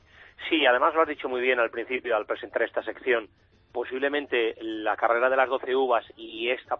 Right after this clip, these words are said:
carrera popular Don Bosco, que este año es la veinte edición, posiblemente sean las dos carreras que engloban el atletismo popular. Y cuando decimos esto es que, eh, puede correr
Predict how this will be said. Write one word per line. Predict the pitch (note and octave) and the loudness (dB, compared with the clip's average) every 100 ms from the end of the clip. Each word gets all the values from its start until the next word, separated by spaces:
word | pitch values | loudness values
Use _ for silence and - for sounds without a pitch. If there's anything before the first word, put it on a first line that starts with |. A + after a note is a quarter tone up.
| _ | _
carrera | C3+ B2 A#2+ | -2 0 0
popular | A2+ A#2+ A#2+ A#2 | -2 -4 -4 -4
Don | A2+ | -6
Bosco, | C3 C3 A#2+ G#2 | -8 -8 -10 -12
que | A#2 | -12
este | A2 - | -10 -4
año | B2 B2 | -4 -4
es | A2 | -2
la | A2+ A2 | 0 0
veinte | B2+ B2 C3 | -2 -6 -6
edición, | A#2 G#2 A#2+ C3+ D3 - - - - | -8 -8 -6 -6 -8 -20 -20 -18 -8
posiblemente | B2 C3+ C#3 C#3 C#3 D3 - | -6 -4 -4 -4 -4 -4 -2
sean | D3 C#3+ | 0 2
las | C3+ - | 2 2
dos | F3+ F#3+ - | 0 0 -2
carreras | D#3 C#3 D#3+ E3+ - - | 0 2 2 -2 -6 -12
que | B2+ | -12
engloban | A#2 C3 C#3 C#3 | -6 -2 -2 -2
el | B2 | -2
atletismo | A2 G#2+ B2 B2+ | -4 -6 -6 -6
popular. | G#2+ A2+ A#2 - - - - | -4 0 0 0 -12 -20 -20
Y | A#2+ | -4
cuando | C3 A#2+ | -2 -2
decimos | A#2+ A#2+ D#3+ E3+ | -2 -4 -4 -4
esto | F3 - | -4 -4
es | F3 - | -6 -6
que, | - E3 - | -6 -6 -4
eh, | B2 A2+ - - | -8 -6 -8 -4
puede | D3 D3 D#3+ | 2 4 4
correr | D#3 D#3 E3 | 2 2 0